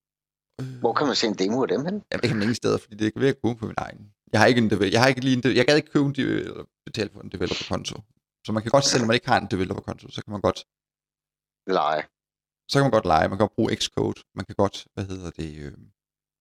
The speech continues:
Speaker 2: deploye til sin egen telefon.
Speaker 1: Ja.
Speaker 2: Men hvis man
Speaker 1: Fedt.
Speaker 2: sådan skal deploye til, øh, den der test-app, som jeg ikke lige kan huske, hvad hedder. Øh, hvad hedder den? Det var noget, Apple, de købte fra et andet firma.
Speaker 1: Ej.
Speaker 2: Testflight.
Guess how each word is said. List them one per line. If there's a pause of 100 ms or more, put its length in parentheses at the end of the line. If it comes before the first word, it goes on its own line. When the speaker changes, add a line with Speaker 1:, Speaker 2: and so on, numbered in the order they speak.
(240)
Speaker 2:
deploye
til
sin
egen
telefon. (680)
Speaker 1:
Ja. (340)
Speaker 2:
Men
hvis
man
Speaker 1:
Fedt.
Speaker 2:
sådan
skal
deploye
til,
øh, (1800)
den
der
test-app,
som
jeg
ikke
lige
kan
huske,
hvad
hedder. (220)
Øh, (1080)
hvad
hedder
den?
Det
var
noget,
Apple,
de
købte
fra
et
andet (140)
firma. (1600)
Speaker 1:
Ej.
Speaker 2:
Testflight.